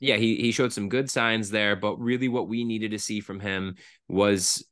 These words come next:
for him to step up in his finishing ability and start producing some points.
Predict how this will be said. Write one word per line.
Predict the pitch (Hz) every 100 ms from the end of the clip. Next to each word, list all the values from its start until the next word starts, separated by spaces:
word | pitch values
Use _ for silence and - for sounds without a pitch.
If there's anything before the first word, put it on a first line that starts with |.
| _ _
for | - 110
him | 113 110 104
to | - 107 104 101 98 - _ _ -
step | - - 110
up | 117 113
in | 117
his | 113
finishing | - 120 131 113
ability | 92 90 90 90
and | 92
start | - 107
producing | 107 104 107 107
some | - 95
points. | - 123 95 -